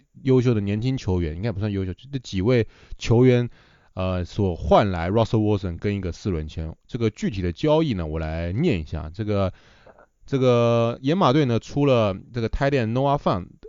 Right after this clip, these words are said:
然后这个防守 defen-，defensive end Shelby Harris，还有他们之前的四分卫 Drew Lock，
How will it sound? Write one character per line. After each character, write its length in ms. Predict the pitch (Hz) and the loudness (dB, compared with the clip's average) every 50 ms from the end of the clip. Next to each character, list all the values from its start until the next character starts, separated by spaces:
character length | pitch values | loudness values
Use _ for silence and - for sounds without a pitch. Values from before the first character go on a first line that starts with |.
| _ _ | _ _
然 200 | - 95 95 98 | -8 -6 -4 -2
后 360 | 107 110 110 107 98 92 95 | 0 2 2 2 2 0 -2
这 100 | 92 113 | -2 -4
个 480 | 113 107 107 98 98 92 87 82 80 - - - - - - - | -4 -2 -2 -2 0 -2 -4 -6 -8 -12 -16 -20 -20 -20 -14 -6
防 180 | 110 101 117 135 | -6 -4 -4 -4
守 260 | - - 104 92 92 | -2 -2 -2 -2 -2
defen-，defensive 920 | - _ - 104 - 135 139 139 - - _ - 113 127 135 131 - 143 | -4 _ -4 0 0 0 -2 -2 -8 -10 _ -6 -2 -2 -2 0 -2 -2
end 360 | 127 135 139 127 110 95 98 - _ 139 | -2 0 -2 0 0 -2 -4 -8 _ -18
Shelby 400 | - - - 139 139 135 139 127 | -18 -2 0 0 0 2 2 0
Harris， 400 | 123 135 135 104 76 69 - - | 2 2 0 0 -2 -6 -12 -14
还 100 | - 95 | -4 -2
有 80 | 98 98 | -2 0
他 140 | 95 101 101 | 0 0 0
们 240 | 101 98 90 87 | 0 -2 -2 -4
之 140 | - - 120 | -4 -6 -4
前 180 | 113 - 95 92 | -2 -2 -2 0
的 160 | 95 92 87 | 0 0 -2
四 180 | 85 - - 117 | -2 -4 -4 0
分 160 | 117 123 135 | 2 4 4
卫 160 | 127 104 85 | 4 2 2
Drew 300 | - _ - - - 131 | 0 _ -6 0 4 6
Lock， 280 | 147 151 104 82 - - | 6 6 4 2 -2 -10